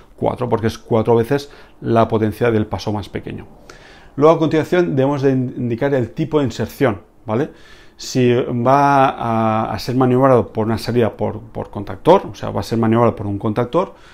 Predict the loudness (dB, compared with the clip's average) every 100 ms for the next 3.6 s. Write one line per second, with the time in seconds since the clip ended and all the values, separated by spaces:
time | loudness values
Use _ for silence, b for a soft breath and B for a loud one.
0 | B B -12 -2 0 0 -2 0 0 2
1 | 2 2 0 -2 -8 -8 2 4 6 4
2 | 2 -2 _ -10 -4 -4 -2 -4 -4 -6
3 | -4 -6 -4 0 0 0